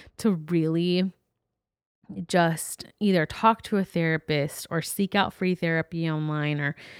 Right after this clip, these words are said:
you know, reading things and just sitting with them or journal. I love to journal. Um, and one of my favorite ways to journal is actually bullet point journaling, not, like, the bullet point journals, <laughs> but,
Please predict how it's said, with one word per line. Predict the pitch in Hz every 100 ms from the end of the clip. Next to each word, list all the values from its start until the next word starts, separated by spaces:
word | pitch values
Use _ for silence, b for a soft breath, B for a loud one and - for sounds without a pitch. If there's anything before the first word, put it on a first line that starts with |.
| B B B
you | 202 233
know, | 247
reading | 180 175 190 226 226
things | 226 214 180
and | 165
just | 180 -
sitting | - 175 214
with | 180 160
them | 151 -
or | 165 160 -
journal. | 165 185 180
I | 190
love | 185 175 180 175 175
to | -
journal. | 165 160 156 151 147 B B B B
Um, | 170 156 147 156 - -
and | 190 190
one | 190
of | 233
my | 214
favorite | - 175 190
ways | 190 202
to | -
journal | 196 214 226 226
is | 180
actually | - 160 - 185 165 - _ _ 165
bullet | 165 160 - -
point | - 170 160 -
journaling, | 190 190 196 214 208
not, | 180 170 -
like, | 262 -
the | 220
bullet | 165 170 170
point | - 175 -
journals, | 156 160 185 190
<laughs> |
but, | - 156 170 143